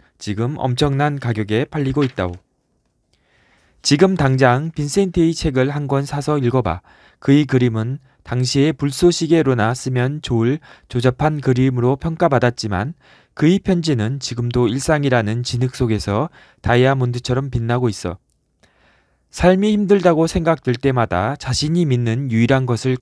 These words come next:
거절당하고 궁핍함에 시달리면서 끔찍한 나날을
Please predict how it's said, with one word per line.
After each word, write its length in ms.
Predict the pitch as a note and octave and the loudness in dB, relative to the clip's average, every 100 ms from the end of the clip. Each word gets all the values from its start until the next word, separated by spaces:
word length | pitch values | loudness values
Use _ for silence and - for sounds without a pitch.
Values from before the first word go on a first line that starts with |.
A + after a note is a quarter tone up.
| _ _ | _ _
거절당하고 1000 | C3 B2+ D3 D3 C3 C3 B2+ G2+ G#2+ F3 _ _ _ | 2 6 6 4 0 0 -2 -2 -4 -6 _ _ _
궁핍함에 720 | C#3 D3 G#3+ - F3 F3+ F3+ | -8 -2 -2 0 2 2 2
시달리면서 880 | - G3+ G3 F3+ D#3 C#3+ B2 G#2 C3 | 0 4 4 4 0 -2 -2 -4 -4
끔찍한 480 | F3+ F3+ - F3 E3 | -8 -8 -6 -4 -2
나날을 500 | C#3+ B2+ A#2+ B2+ F3+ | 0 0 0 2 0